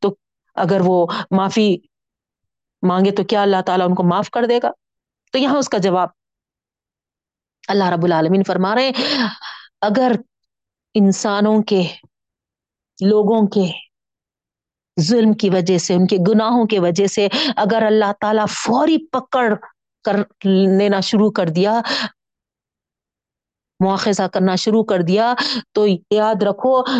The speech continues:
زمین پر کوئی ایک جاندار بھی نہیں بچتا تھا آج تک۔ مطلب کیا ہوا بہنوں؟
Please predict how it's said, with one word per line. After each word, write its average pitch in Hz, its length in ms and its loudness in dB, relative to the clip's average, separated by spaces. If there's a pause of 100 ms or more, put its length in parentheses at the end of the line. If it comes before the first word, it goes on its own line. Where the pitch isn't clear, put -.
(560)
زمین 220 420 2
پر 214 200 -2 (140)
کوئی 370 240 2
ایک 277 160 2
جاندار 277 340 2
بھی 254 140 2
نہیں 214 180 2
بچتا 165 260 -4
تھا 165 200 -2
آج - 160 -6
تک۔ - 260 -10 (3000)
مطلب - 340 0
کیا 208 120 0
ہوا 220 180 -2
بہنوں؟ 226 280 0